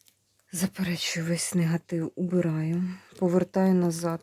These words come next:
рашистам всі біль, сльози, страждання, смерті. Не хватає живої сили. На Курському напрямку також у них там проблема.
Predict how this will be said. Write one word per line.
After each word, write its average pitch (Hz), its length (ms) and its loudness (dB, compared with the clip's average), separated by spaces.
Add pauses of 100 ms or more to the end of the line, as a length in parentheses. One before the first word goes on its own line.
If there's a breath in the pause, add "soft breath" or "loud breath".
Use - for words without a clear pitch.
(100)
рашистам 165 680 -4
всі - 240 -6
біль, 170 320 0
сльози, 170 580 0
страждання, 165 840 -2
смерті. 170 720 -2 (1800)
Не 170 80 2
хватає 185 840 0 (200)
живої 170 460 2
сили. 165 480 -6 (880 loud breath)
На 170 100 -2
Курському 175 640 -4
напрямку 170 580 -4
також - 440 -10
у 175 40 -4
них 170 140 -6
там 170 220 -6
проблема. 175 800 -4